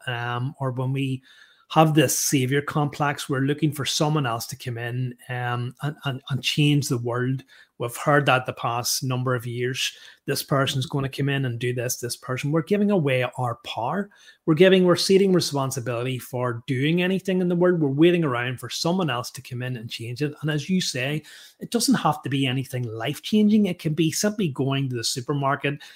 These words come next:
and buying a number of seeds. Even that there is changing things. A simple act like that there is simply changing things by becoming more independent, more aware of what you can do.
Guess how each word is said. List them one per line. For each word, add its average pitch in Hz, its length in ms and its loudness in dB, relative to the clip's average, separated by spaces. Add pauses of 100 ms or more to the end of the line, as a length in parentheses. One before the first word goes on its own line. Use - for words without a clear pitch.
(140)
and 127 220 -6
buying 147 320 2
a - 20 0
number 127 240 -2
of 113 80 -8
seeds. 143 420 -8
Even 208 300 4
that 139 260 2
there 131 220 -2
is - 260 -14
changing 143 600 -2
things. 220 580 -4 (460)
A - 40 -14
simple 196 460 2
act 151 240 0
like 135 140 -4
that 131 240 -2
there 127 320 -2
is 127 80 -12
simply 151 320 -4
changing 135 460 -4
things 156 240 -2
by 131 180 -4
becoming 151 460 -2
more 143 340 2
independent, 131 600 -6
more 151 260 2
aware 131 280 0
of 123 120 -6
what 127 260 -6
you 147 200 2
can 139 260 -6
do. 135 240 -6